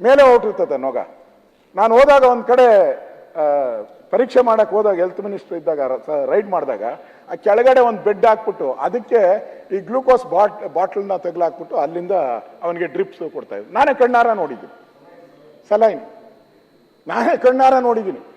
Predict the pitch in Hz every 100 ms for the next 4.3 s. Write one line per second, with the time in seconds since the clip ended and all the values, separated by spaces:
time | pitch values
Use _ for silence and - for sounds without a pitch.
0 | _ _ _ _ _ - 240 269 - -
1 | 320 247 277 277 254 247 240 302 247 269
2 | 254 - 233 220 226 226 202 214 220 226
3 | 226 262 262 - - 190 180 190 277 339
4 | 320 262 254